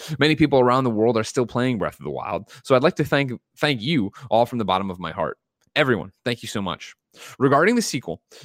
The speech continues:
in order to make the vast world you enjoyed exploring in the original game even more impressive, the team is working hard on its development. So you'll have to wait a bit longer before we can provide more updates," end quote. When are we getting Breath of the Wild two, Imran?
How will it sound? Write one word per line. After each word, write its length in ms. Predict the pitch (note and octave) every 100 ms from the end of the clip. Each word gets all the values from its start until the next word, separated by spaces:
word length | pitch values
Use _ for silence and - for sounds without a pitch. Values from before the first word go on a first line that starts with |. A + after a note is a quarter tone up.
| -
in 140 | C#3
order 340 | - D#3+ A3 A#3
to 60 |
make 200 | D3 C#3
the 100 | B2+
vast 440 | G#2+ F#2 B2+ F3 A#2+
world 240 | A2+ A2+
you 240 | G#2 B2+
enjoyed 400 | D#3+ C3+ A2+ B2
exploring 560 | A#2+ - - C3 A2 G#2+
in 160 | B2 E3
the 140 | A3
original 340 | F3 D3 D3 C3+
game 300 | A#2 G#2 A2
even 240 | C#3 F#3
more 200 | G3 E3+
impressive, 480 | E3 D3 A#2 D#2 D#2 - - -
the 60 |
team 280 | A2+ C#3+ C3+ -
is 240 | D3+ F3+
working 320 | E3+ D#3+ E3
hard 360 | C#3 C3+ B2 A2+ -
on 220 | A2 A2
its 140 | G#2
development. 520 | - E2+ D#2+ D2 C#2+ - _ -
So 360 | - F3+ B2+ - _ -
you'll 100 | G#2+
have 80 | C#3
to 60 |
wait 140 | E3 C3+
a 60 |
bit 200 | A#2 D3
longer 340 | F2+ A#2 A2 D#2
before 320 | D#2+ - F#2
we 140 | F#2+
can 160 | G#2+ D3
provide 420 | C#3 F#2+ E2 D#2
more 300 | E2+ F2 - -
updates," 580 | F#2 - C2+ C2+ - - _
end 340 | F#2 F2 E2+ - _
quote. 440 | - - - - _ _ _ - - - _ _
When 160 | B2+ F3
are 20 |
we 80 | F3+
getting 140 | C3
Breath 160 | G#2+ F#2+
of 40 |
the 60 | F#2
Wild 220 | F2+ D2+
two, 120 | G2
Imran? 280 | F2 F#2 G2+